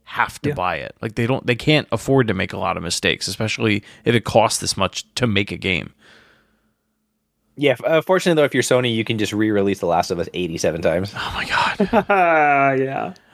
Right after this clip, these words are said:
Speaker 1: I'll say this, like, the
Speaker 3: Yeah.
Speaker 1: fact that I didn't buy that collector's edition is saying something for,
Speaker 2: Yeah.
Speaker 1: for part two.
Speaker 3: Mm-hmm.
Speaker 1: Like, I am the biggest Last of Us fan that I know, and I'm alre-, like, I'm over it. Th-, that's not good.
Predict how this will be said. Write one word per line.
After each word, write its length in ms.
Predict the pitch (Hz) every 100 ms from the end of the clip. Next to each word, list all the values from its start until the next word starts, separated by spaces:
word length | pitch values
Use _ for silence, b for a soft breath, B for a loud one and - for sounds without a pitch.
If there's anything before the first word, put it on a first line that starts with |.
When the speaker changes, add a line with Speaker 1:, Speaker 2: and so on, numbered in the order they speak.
| b
Speaker 1:
I'll 120 | 143
say 200 | 147 220
this, 260 | 165 127 -
like, 260 | 123 127 117
the 100 | 135
Speaker 3:
Yeah. 80 |
Speaker 1:
fact 280 | 131 147 -
that 200 | 233 214 -
I 320 | 98 104 131
didn't 400 | 131 143 135 139 - -
buy 380 | 131 113 131 127
that 180 | 123
collector's 460 | - 110 95 143 123
edition 360 | 127 127 151 123
is 120 | 101
saying 340 | 113 95 78
something 420 | - 85 95 73 - _ _ _
for, 260 | - 123 85
Speaker 2:
Yeah. 120 | 98
Speaker 1:
for 120 | 104
part 280 | 117 110 85
two. 220 | - 82
Speaker 3:
Mm-hmm. 100 | 69
Speaker 1:
Like, 160 | 107 - -
I 200 | 127 151
am 460 | 131 127 123 117 - _
the 180 | 123 143
biggest 420 | 113 147 156 147
Last 300 | 139 127 -
of 80 | 120
Us 100 | 107
fan 300 | - 104 98
that 100 | 95
I 160 | 76 95
know, 320 | 90 69 50 b b b b b
and 360 | 98 92 87 -
I'm 300 | 110 107 101 _ -
alre-, 360 | 110 101 101 -
like, 140 | 131
I'm 280 | 127 143 143
over 360 | 110 92 87 73
it. 140 | - _ _ _ _ _ _
Th-, 220 | - 120
that's 260 | 139 - 143
not 180 | 104
good. 260 | - 62